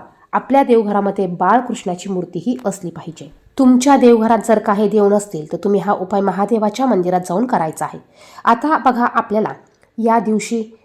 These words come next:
एकशे आठ कमळाची फुलं ही महादेवांना अर्पण करण्याला आणि भगवान श्रीहरी विष्णू यांना अर्पण करण्याला खूप महत्त्व आहे. परंतु आपल्याला जर का एक कमळाचं फूल जरी भेटलं तरी चालेल, आपल्याला एक कमळाचं फूल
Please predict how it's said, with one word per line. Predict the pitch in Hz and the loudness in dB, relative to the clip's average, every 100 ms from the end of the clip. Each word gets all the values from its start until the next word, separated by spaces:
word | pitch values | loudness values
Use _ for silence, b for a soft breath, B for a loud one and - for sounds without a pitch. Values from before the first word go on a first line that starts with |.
| _ | _
एकशे | 220 220 - 285 285 247 | -6 -6 -6 -4 -4 0
आठ | 220 247 | 0 0
कमळाची | - 208 196 190 220 | -2 0 -2 -4 -6
फुलं | - 208 151 - | -6 -6 -6 -4
ही | 220 | -2
महादेवांना | 190 175 247 247 240 226 226 | -2 -2 -2 2 0 0 -2
अर्पण | 190 - 190 | -6 -4 -4
करण्याला | 190 185 202 185 - b b b | -4 -4 -4 -4 -8 b b b
आणि | 190 202 | -4 -2
भगवान | 196 180 254 | -2 -2 -2
श्रीहरी | 254 226 214 | 0 -2 -2
विष्णू | 196 - 196 | -4 -6 -4
यांना | 180 185 180 | -2 -4 -6
अर्पण | 180 180 190 | -8 -6 -4
करण्याला | 180 175 170 185 - | -4 -4 -4 -6 -4
खूप | 208 233 | -6 -4
महत्त्व | 170 170 - | -6 -8 -8
आहे. | - - b b b _ | -10 -12 b b b _
परंतु | 254 262 254 254 277 269 | 2 2 2 0 -2 -2
आपल्याला | 196 196 185 180 - | -2 -2 -2 -2 -6
जर | 175 175 | -8 -8
का | 180 170 - | -8 -10 -4
एक | 226 254 - | -2 -2 -2
कमळाचं | 196 185 185 180 | -2 -4 -6 -6
फूल | - 254 | -2 0
जरी | 247 208 202 | 0 -2 -2
भेटलं | 190 196 160 151 _ - | -6 -8 -10 -14 _ -4
तरी | 202 208 | -4 -2
चालेल, | - 196 156 151 b - | -2 -2 -4 -10 b -6
आपल्याला | 202 208 196 - | -2 0 0 -2
एक | 214 - - _ _ - | -4 -6 -12 _ _ 0
कमळाचं | 226 220 233 233 254 | 0 2 0 -2 -4
फूल | 254 | -2